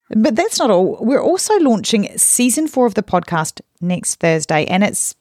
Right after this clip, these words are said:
chock-a-full of incredible guests. We're kicking things off with a crossover series with Bob Motter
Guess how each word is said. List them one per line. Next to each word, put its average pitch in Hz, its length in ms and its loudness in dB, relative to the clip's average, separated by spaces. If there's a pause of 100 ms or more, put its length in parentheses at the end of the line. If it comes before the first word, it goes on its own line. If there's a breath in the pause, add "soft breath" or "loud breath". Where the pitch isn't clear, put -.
(120)
chock-a-full 277 720 0
of 190 100 2
incredible 190 460 0
guests. - 760 -4
We're 208 140 2
kicking 349 440 -2
things 240 280 0
off 320 260 -2
with 240 100 -2
a 214 60 0
crossover 202 580 0
series 170 520 0
with 175 100 -6 (160)
Bob 214 340 0
Motter 165 460 -2